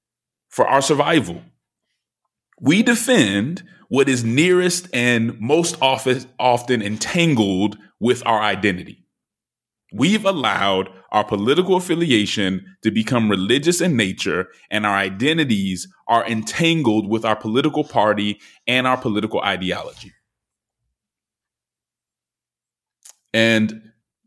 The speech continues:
and as a consequence of this, Chris, when you attack our party, you've effectively attacked us personally.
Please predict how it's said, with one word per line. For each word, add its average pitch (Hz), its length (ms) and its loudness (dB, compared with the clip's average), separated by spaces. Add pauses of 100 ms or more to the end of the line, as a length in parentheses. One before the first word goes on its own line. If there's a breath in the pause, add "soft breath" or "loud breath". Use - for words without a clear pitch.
(320)
and 123 140 -2
as 123 160 0
a 117 60 0
consequence 175 800 0
of 92 180 0
this, 90 160 -4
Chris, - 480 -8 (1800)
when 120 260 0
you 196 180 2
attack 170 420 -2
our 147 140 0
party, 98 640 -4 (880)
you've 135 200 0
effectively 147 680 0
attacked 131 540 -2
us 135 180 0
personally. 110 680 -2